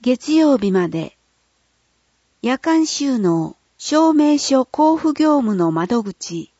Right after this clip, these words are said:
十九時まで。毎週木曜日。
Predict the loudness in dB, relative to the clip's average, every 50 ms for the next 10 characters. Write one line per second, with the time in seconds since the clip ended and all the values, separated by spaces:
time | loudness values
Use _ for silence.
0 | _ _ _ _ _ _ _ _ _ -6 0 2 2 2 2 0 -4 -6 -6 -4
1 | -4 -4 -4 -2 -4 -4 -6 -8 -10 -10 -12 _ _ _ _ _ _ _ _ _
2 | _ _ _ _ _ -6 -4 -2 0 0 -2 -2 -4 -4 -2 0 0 0 0 -2
3 | -4 -4 -4 -2 -2 0 0 -2 -4 -6 -6 -8 -8 -8 -10